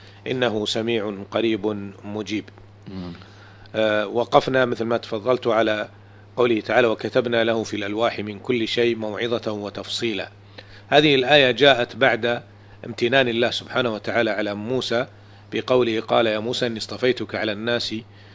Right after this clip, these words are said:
Speaker 1: برسالاتي وبكلامي فخذ ما آتيتك وكن من الشاكرين". آه،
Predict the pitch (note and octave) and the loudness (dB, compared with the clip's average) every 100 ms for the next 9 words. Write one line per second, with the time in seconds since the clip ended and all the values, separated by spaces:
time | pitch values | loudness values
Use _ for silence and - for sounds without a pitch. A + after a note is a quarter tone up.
0 | - - - A2 G#2 A2+ A2 - G#2+ A#2+ | -20 -20 -14 -10 0 0 2 0 2 4
1 | B2 A#2+ A#2+ A2+ G#2 G2 A2 A2+ B2+ B2+ | 4 2 0 0 -2 -4 -2 2 2 0
2 | C#3+ - - - C#3 - C3+ A#2+ A#2+ A2 | -4 -10 -20 -2 0 4 4 4 0 0
3 | A#2 G#2+ C3 B2+ A#2 - A2 B2 - B2 | -4 2 2 2 -2 -2 2 2 0 -4
4 | A2+ G#2 G2+ - A2 - G#2 G2+ F#2 - | -4 -4 -4 -2 -2 -2 -6 -6 -8 -16
5 | - - - - - - - - - - | -20 -20 -20 -20 -20 -20 -20 -20 -16 -2
6 | B2 A#2 G#2+ G#2 G#2 G2+ G#2 G#2+ | 0 2 2 -2 -4 -6 -6 -10